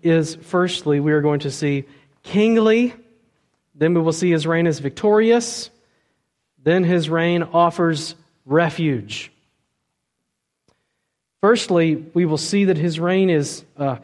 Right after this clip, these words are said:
kingly in a sense because he's got real enemies. Most kings or people in power do have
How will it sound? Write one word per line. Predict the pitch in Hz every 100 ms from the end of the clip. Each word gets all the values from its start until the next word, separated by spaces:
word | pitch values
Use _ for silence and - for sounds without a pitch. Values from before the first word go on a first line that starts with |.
| _ _ _
kingly | - 226 254 233 147 135 202 202 - _ _ _ _ _
in | 175
a | 175
sense | - 214 254 -
because | 175 185 180
he's | 214 214 - - _ _ 156
got | 190 160
real | 165 185 196 202 208 -
enemies. | 240 226 214 147 - - - _ _ _ _ _ _ _ _ _ _ _ _ _ _ _ _ _ _
Most | 127 147 - - -
kings | - 196 190 180 156
or | 147 139 135
people | 131 175 165
in | 151
power | 156 165 160 156 151 - _ _ 127
do | 156 175 139 170 165 _
have | 165 160 151